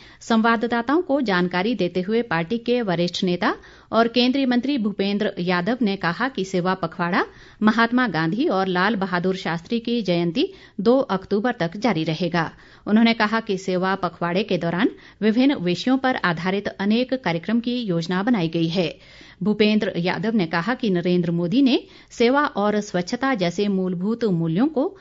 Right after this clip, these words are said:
भारत की राजनीति में आगे बढ़ाया है। उन्होंने कहा कि प्रकृति की रक्षा के प्रति प्रधानमंत्री मोदी की संवेदनशीलता के कारण ही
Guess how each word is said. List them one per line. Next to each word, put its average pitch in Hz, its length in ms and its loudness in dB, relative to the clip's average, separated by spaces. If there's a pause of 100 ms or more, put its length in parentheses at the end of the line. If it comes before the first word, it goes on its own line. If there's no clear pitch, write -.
(220)
भारत 233 340 0
की 269 200 2
राजनीति 190 540 0
में 247 300 0
आगे 220 240 0
बढ़ाया 170 360 -2
है। 170 360 -2 (320)
उन्होंने 214 260 4
कहा 202 280 -2
कि 208 180 -2
प्रकृति 185 500 -2
की 202 320 -2
रक्षा 175 380 -4
के 190 140 -4
प्रति 214 380 -2 (340)
प्रधानमंत्री 240 600 2
मोदी 214 340 2
की 262 260 -4
संवेदनशीलता 185 960 -2
के 185 140 -4
कारण 170 300 -2
ही 240 260 0